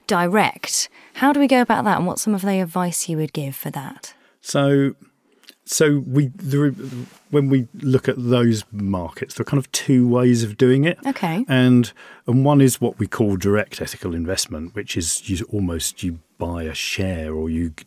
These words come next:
Speaker 2: do a crowdfunder in a little wind farm up the valley and this kind of
Speaker 1: Oh,
Speaker 2: stuff.
Speaker 1: okay.
Speaker 2: So you're, you're directly investing in a single project. Um, and there are now crowdfunding platforms that specifically,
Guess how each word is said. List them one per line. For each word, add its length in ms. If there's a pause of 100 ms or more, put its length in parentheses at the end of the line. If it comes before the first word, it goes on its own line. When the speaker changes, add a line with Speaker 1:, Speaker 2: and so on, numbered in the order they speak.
Speaker 2:
do 180
a 60
crowdfunder 960
in 100
a 120
little 260
wind 260
farm 560 (160)
up 200
the 100
valley 520
and 220
this 140
kind 160
of 60
Speaker 1:
Oh, 40
Speaker 2:
stuff. 220
Speaker 1:
okay. 100
Speaker 2:
So 120
you're, 280 (240)
you're 200 (180)
directly 580 (360)
investing 500
in 120
a 140
single 560 (520)
project. 580 (460)
Um, 420 (240)
and 100
there 120
are 80
now 320 (100)
crowdfunding 880
platforms 760
that 200
specifically, 1300